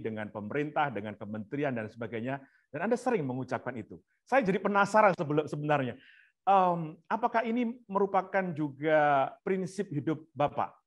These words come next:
dalam menghadapi situasi ekonomi ataupun juga bisnis dan juga, eh, menjalankan perusahaan? Mungkin Bapak bisa menjawab sebelum kita, eh, bertanya kepada Anda tentang topik lain.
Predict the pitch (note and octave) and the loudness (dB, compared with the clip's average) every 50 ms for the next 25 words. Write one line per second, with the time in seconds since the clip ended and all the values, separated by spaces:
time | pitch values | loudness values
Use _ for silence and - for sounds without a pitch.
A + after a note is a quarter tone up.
0 | _ _ _ - B2 A#2+ B2 C3 C3+ C3+ C3 C3+ B2 A2 A2 B2 A#2 A2 C3 B2 | _ _ _ -2 0 0 2 0 0 0 -2 -4 -6 -4 -4 -4 -2 -2 -2 -4
1 | A2+ B2+ C3+ D#3 D#3 D#3 D#3 D#3 D#3 D#3 - _ _ _ _ - C3+ A#2+ - C#3 | -4 -4 -6 -4 -2 -2 -2 -2 -4 -6 -12 _ _ _ _ -10 -10 -8 -4 0
2 | C3+ C3 B2+ B2+ - D3+ C#3+ C#3+ A2 - C3 C3 D3 D#3+ E3 D#3+ D#3 D#3+ C#3 A#2+ | 0 0 0 0 -2 -4 -4 -4 -6 -6 -6 -4 -4 -4 -4 -4 -6 -6 -6 -6
3 | D3 B2+ C3+ C3 A2 B2 G#2+ A#2 A#2 G2+ B2 D#3 D3+ - D#3 D#3 E3 D#3 - - | -6 -6 -6 -6 -6 -6 -6 -6 -4 -4 -4 -4 -6 -6 -8 -8 -8 -8 -12 -16
4 | _ _ _ _ _ - A#2 B2 B2 A2 C3 C3+ C3 G#2 C3 C3+ C3+ C3 C3 C3 | _ _ _ _ _ -8 -8 -6 -6 -4 -4 -6 -6 -4 -2 0 0 2 2 2
5 | B2+ - - - - - A#2 A2 G2 F#2+ F#2+ F#2+ G2+ G#2 G#2+ A2 A#2+ A#2+ A2+ G#2 | 0 -2 -8 -20 -18 -12 -8 -8 -6 -6 -6 -8 -10 -10 -10 -10 -8 -8 -4 -2
6 | A#2+ B2 B2 A#2+ A#2 C3+ B2+ A2 B2 B2 A2 - D3 B2+ C#3 D#3 E3+ G#3 A3 _ | -2 -2 -2 -2 -4 -6 -6 -6 -8 -10 -6 -6 -6 -4 -4 -6 -8 -8 -14 _
7 | _ _ _ _ _ _ _ - C#3+ C#3 D3+ G3+ F3+ D#3 D#3 F3 D#3+ D3+ C#3 - | _ _ _ _ _ _ _ -14 -8 -4 -2 -2 0 0 0 0 -2 -2 -2 -2
8 | E3 D3 D3 C3+ C3 D#3 D#3 D3+ D3+ C3+ C#3 C3+ C#3 C#3+ C#3+ D3+ C#3 B2+ B2 - | -2 -2 0 0 0 0 0 -2 -4 -4 -4 -2 -2 0 2 2 2 2 0 -6
9 | - _ - C#3 C#3 B2+ A#2+ A2+ A2 A2 A2+ A#2+ - C#3+ C#3 D3 C#3+ C3+ C3+ A#2 | -12 _ -18 -12 -10 -8 -8 -8 -8 -6 -8 -4 -2 0 0 0 0 -2 -4 -2
10 | B2 A#2 A2 A#2 A#2+ A#2 A2+ A2+ - - _ _ _ _ - A#2+ B2 B2 B2 B2 | -4 -2 -2 0 0 0 0 -2 -6 -12 _ _ _ _ -6 -4 -2 0 0 2
11 | A#2+ A#2 A2 - - A2+ A2 A2 G2+ - - - B2+ G#2+ B2 A2 A2+ G#2+ F#2+ F2+ | 2 0 -2 -4 -6 -8 -6 -6 -8 -8 -6 -6 -6 -6 -4 -4 -2 -2 -2 -2
12 | F2 F2 | -4 -6